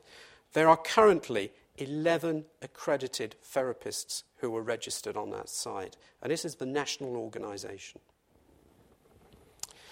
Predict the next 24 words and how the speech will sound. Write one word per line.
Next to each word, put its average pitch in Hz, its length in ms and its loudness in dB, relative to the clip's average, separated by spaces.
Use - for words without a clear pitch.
So 233 140 8
these 311 200 10
findings 208 600 12
raise 208 280 10
some 196 220 4
very, 208 500 10
very 175 460 6
serious 175 440 4
questions - 540 2
about 131 300 -2
the 139 60 -6
skills, 170 580 2
the 127 80 -2
knowledge, 160 500 4
the - 80 -10
competence - 760 0
of 131 80 -10
those 131 280 2
who - 80 -4
are 143 40 -4
practising - 560 -2
C 113 200 -2
B 101 140 -10
T. 143 400 -2